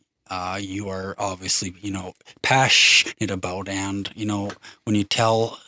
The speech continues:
somebody that they can't, you know, play, um, I know that I,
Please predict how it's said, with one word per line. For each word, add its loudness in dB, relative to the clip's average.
somebody 2
that -2
they -4
can't, 0
you 0
know, 0
play, 0
um, -10
I 2
know 2
that 0
I, 0